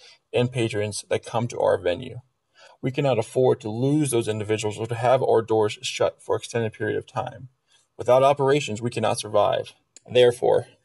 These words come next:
out of the basic business goal of survival, I believe strongly that our organization would make the same decision today that we made five years ago.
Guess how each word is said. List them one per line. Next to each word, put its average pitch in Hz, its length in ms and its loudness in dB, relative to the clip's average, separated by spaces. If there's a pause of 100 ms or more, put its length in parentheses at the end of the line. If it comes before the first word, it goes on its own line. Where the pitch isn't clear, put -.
(200)
out 113 100 4
of 113 80 2
the 107 80 -6
basic 127 380 2
business 123 380 2
goal 117 180 6
of 113 80 0
survival, 104 760 2
I 117 120 4
believe 117 240 0
strongly 127 440 2
that 117 160 4
our 117 60 6
organization 110 680 2
would 110 160 2
make 113 220 2
the 117 80 -8
same 123 280 -2
decision 120 440 0
today 107 480 4 (280)
that 110 120 4
we 104 80 2
made 98 240 0
five 92 280 2
years 101 200 -6
ago. - 360 -6